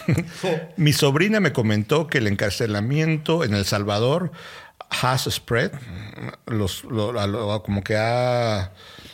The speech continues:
esparcido más los, a los maras que han aterrorizado a otros países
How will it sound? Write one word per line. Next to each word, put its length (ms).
esparcido 460
más 320
los, 360
a 100
los 180
maras 480
que 120
han 60
aterrorizado 640
a 60
otros 320
países 640